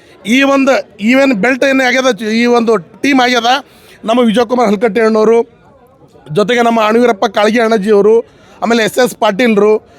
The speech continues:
ಆಮೇಲೆ ನಮ್ಮ ಇನ್ನೊಬ್ಬ ನಮ್ಮ ಮಾಲಿ ಪಾಟೀಲ್ರು ಗೌಡ್ರು, ಜೊತೆಗೆ ನಮ್ಮ ಅಂಬರೀಷ್ ಬೋವಿ ಅವರು, ಆಮೇಲೆ ನಮ್ಮ ಸಹೋದರಿ ಇನ್ನೊಬ್ರು ನಮ್ಮ ಅಕ್ಕ ಇದ್ದಾರೆ, ಆ, ಅನ್ನಪೂರ್ಣ, ಆ, ಅಕ್ಕ ಅವರು,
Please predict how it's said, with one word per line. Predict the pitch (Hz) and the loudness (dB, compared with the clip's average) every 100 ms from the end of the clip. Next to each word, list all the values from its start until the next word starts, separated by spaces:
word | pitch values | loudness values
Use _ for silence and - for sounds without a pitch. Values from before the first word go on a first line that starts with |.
| - | -8
ಆಮೇಲೆ | 190 226 | -2 0
ನಮ್ಮ | 233 220 | 0 0
ಇನ್ನೊಬ್ಬ | 226 226 220 208 | 0 0 0 0
ನಮ್ಮ | 202 214 208 | 0 -2 -2
ಮಾಲಿ | 196 202 240 | -2 -2 -2
ಪಾಟೀಲ್ರು | 196 233 247 233 | -2 -2 -2 0
ಗೌಡ್ರು, | 202 226 214 214 - - - - | 0 0 2 0 -2 -10 -20 -8
ಜೊತೆಗೆ | 180 208 247 | -4 0 0
ನಮ್ಮ | 240 220 | 0 0
ಅಂಬರೀಷ್ | 226 277 220 | 0 0 -2
ಬೋವಿ | 208 226 240 | 0 2 2
ಅವರು, | 214 214 214 - _ - | 2 2 0 -4 _ -6
ಆಮೇಲೆ | 214 233 | -2 0
ನಮ್ಮ | 233 214 | 0 0
ಸಹೋದರಿ | 226 254 254 254 | 0 0 0 0
ಇನ್ನೊಬ್ರು | 226 240 233 | 0 -2 0
ನಮ್ಮ | 226 208 | -2 -4
ಅಕ್ಕ | - | -2
ಇದ್ದಾರೆ, | 240 214 208 156 | -2 0 0 -2
ಆ, | - 127 139 143 127 - - 196 | -8 -18 -16 -14 -6 -4 -2 0
ಅನ್ನಪೂರ್ಣ, | 240 214 269 269 254 226 202 180 170 151 - _ _ _ - | 0 0 0 2 2 2 0 -2 -4 -10 -18 _ _ _ -6
ಆ, | 180 180 180 | 0 0 -2
ಅಕ್ಕ | 170 | -2
ಅವರು, | 247 208 208 220 - | 0 2 2 0 -6